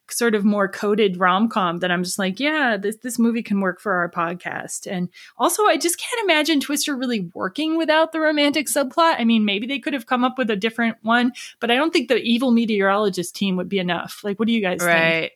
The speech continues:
Speaker 2: N-, I know, with you. Right.
Speaker 1: So, yeah, so, so think about this the next time you're watching an action movie, though. Like, like, so many of them will have romantic scenes, and I think they're so important to action movies in a way that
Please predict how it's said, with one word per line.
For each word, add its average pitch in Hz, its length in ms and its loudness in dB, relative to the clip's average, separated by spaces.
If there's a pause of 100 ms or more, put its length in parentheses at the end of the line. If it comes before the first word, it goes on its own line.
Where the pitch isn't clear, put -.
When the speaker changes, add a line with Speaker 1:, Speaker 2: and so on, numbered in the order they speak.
(100)
Speaker 2:
N-, 214 80 -4 (100)
I 214 300 -2
know, 269 300 -4
with 220 280 -6
you. 151 320 -4
Right. 196 380 0 (380)
Speaker 1:
So, 311 200 0
yeah, 330 320 4
so, 240 320 2
so 254 300 -2
think 349 280 -2
about 294 260 2
this 254 140 -4
the 254 60 0
next 240 220 -2
time 254 160 0
you're 226 100 0
watching 220 280 2
an 190 100 -2
action 190 360 0
movie, 175 260 -2
though. 175 240 -4
Like, 180 340 -4
like, 180 320 -2
so 233 260 2
many 220 180 4
of 202 80 2
them 190 140 2
will 190 80 2
have 185 220 2
romantic 185 460 0
scenes, 175 380 -2
and 175 120 0
I 180 60 2
think 196 180 -2
they're 190 100 0
so 202 260 -2
important 202 520 0
to 208 60 0
action 175 340 0
movies 175 280 -2
in 190 80 -2
a 190 60 0
way 185 240 0
that 175 200 -4